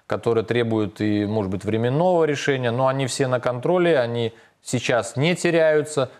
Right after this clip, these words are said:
На основании этой информации проводится анализ, где, какие заявки поступают в большей степени, какие жалобы, обращения, в каком районе, в каком доме. Исходя из этого,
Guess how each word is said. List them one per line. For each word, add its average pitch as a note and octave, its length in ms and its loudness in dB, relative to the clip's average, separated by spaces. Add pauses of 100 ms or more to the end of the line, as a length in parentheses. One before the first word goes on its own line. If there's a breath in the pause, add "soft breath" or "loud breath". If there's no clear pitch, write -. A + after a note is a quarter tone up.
На A2+ 80 -2
основании C3+ 560 0
этой A2+ 320 0 (400 loud breath)
информации A#2+ 600 -2
проводится A2+ 560 0
анализ, D3+ 540 0 (460 soft breath)
где, B2 480 2
какие D3+ 520 -2
заявки B2+ 640 0
поступают A#2 680 -2
в - 20 -6
большей A2+ 360 -2
степени, G#2 420 -6
какие C#3+ 460 -2
жалобы, B2 540 2
обращения, A2+ 540 0
в G#2 60 -6
каком C#3 400 -2
районе, B2+ 400 0
в G2 80 -12
каком C#3 440 -2
доме. B2+ 300 0 (340 loud breath)
Исходя C3+ 400 0
из C3 140 0
этого, C3 440 2